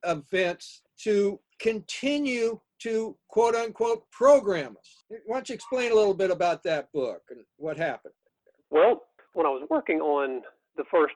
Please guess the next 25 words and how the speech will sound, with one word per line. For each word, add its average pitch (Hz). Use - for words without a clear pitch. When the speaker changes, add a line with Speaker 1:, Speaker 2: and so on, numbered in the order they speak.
Speaker 2:
book, 131
you 156
know, 160
it 165
crossed -
my 147
mind 135
that 131
if 151
I 151
have 143
discovered 165
what 147
I 135
think 160
I've 131
discovered, 131
if 123
I'm 143
a-, 175
if, 151
if -
my 139
assessment 226
is 131